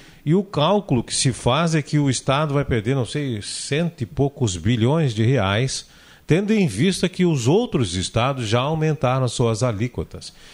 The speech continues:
E a divisão do bolo tributário vai ser feita em relação ao, ao volume arrecadado, et cetera e tal. Então, dezenove estados já aumentaram a alíquota pra dezenove e meio por cento. Eh, agora tem mais dois tramitando também, vai aumentar pra, vai pra vinte e um,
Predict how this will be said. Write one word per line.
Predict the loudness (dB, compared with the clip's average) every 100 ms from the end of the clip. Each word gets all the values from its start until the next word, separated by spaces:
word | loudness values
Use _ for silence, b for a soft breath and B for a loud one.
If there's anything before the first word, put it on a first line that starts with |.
| B B
E | 0
a | 2
divisão | 2 2 2 2 2
do | 2 2
bolo | 4 4 2 0
tributário | -2 -2 0 0
vai | 0 0
ser | 0 -2
feita | -2 0 2 2 0 -2 -2
em | -2
relação | -2 -4 -6 -6 -8 -6 -4 -4 -4
ao, | -4 -6 -6
ao | -6 -4 -2
volume | -2 0 0 0
arrecadado, | -2 -4 -6 -2 -2 -2 -4
et | -6
cetera | -6 -6 -6
e |
tal. | -6 -6 -6 -4
Então, | 0 0 -2 b b b -2
dezenove | 2 4 4 2 2
estados | 0 2 2
já | 2
aumentaram | 4 2 2 2 2
a |
alíquota | 2 2 0 0 0
pra | 0
dezenove | -2 0 2 2 0 0
e | 2
meio | 2
por | 0 -4
cento. | -2 -2 -4 B B B B B -12 -4
Eh, | 0 0 0
agora | 0 0 0
tem | 2 2
mais | 4 2
dois | 2 0 2
tramitando | 0 0 0 0
também, | 0 0 2
vai | 0
aumentar | 0 0 0
pra, | 0 0 0
vai | 0 0
pra | 0
vinte | 0 0 0
e | 2
um, | 0 -2